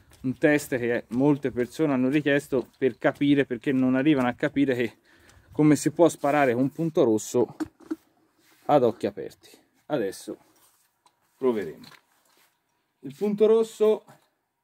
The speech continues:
innanzitutto va tenuto a un'intensità abbastanza alta, in maniera che si possa anche in condizioni di luce vedere bene.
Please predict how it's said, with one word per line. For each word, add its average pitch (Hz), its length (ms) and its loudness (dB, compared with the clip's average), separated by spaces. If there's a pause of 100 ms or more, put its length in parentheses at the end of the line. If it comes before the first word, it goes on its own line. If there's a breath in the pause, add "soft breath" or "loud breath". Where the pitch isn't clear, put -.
(360)
innanzitutto 139 560 -12
va 147 160 -4
tenuto 139 340 -8
a 131 40 -4
un'intensità 127 840 -8 (1500)
abbastanza 139 840 -6
alta, 123 540 -6
in 110 100 -12
maniera 127 400 -4
che 127 120 -6
si 127 160 -14
possa 123 520 -8 (440)
anche 131 200 -8
in 131 80 -6
condizioni 139 640 -8
di 156 120 -6
luce 190 500 -2 (880)
vedere 123 380 -2
bene. 92 260 -14